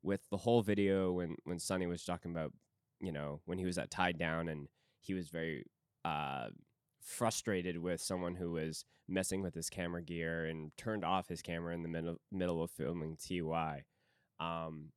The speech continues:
and a lot of people were giving him grief about that. And this podcast is not about that specifically, but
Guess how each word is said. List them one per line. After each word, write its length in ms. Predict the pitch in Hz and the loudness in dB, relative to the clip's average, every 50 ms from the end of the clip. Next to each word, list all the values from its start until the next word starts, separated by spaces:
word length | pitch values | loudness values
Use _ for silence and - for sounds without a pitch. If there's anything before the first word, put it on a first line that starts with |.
| _ | _
and 100 | 92 95 | -4 0
a 40 | 92 | 2
lot 180 | 98 101 107 107 | 4 6 6 4
of 80 | 101 | 4
people 240 | - 113 104 87 98 | 2 2 2 2 2
were 80 | 92 82 | 0 2
giving 240 | 95 92 92 92 | 0 0 0 0
him 140 | 87 87 82 | -2 -2 -2
grief 260 | 82 90 90 90 - | 0 0 -2 -2 -2
about 260 | 82 78 82 80 - - | -4 -2 -2 -2 0 0
that. 220 | 76 73 - - | 0 0 0 0
And 160 | 92 107 110 | 2 2 6
this 160 | 120 135 131 | 6 6 6
podcast 420 | - - 113 101 - 98 92 90 87 | 6 4 4 4 4 2 0 0 0
is 140 | 82 82 95 | -2 0 2
not 200 | 92 90 85 76 | 2 2 2 2
about 240 | 71 80 80 - - | 2 0 0 0 0
that 240 | 80 80 78 - - | 0 0 0 -2 -4
specifically, 560 | - 69 - - 73 73 82 - - 64 60 - | -8 -8 -6 -4 -4 -4 -6 -6 -6 -6 -4 -2
but 200 | 82 71 - | -2 -2 -4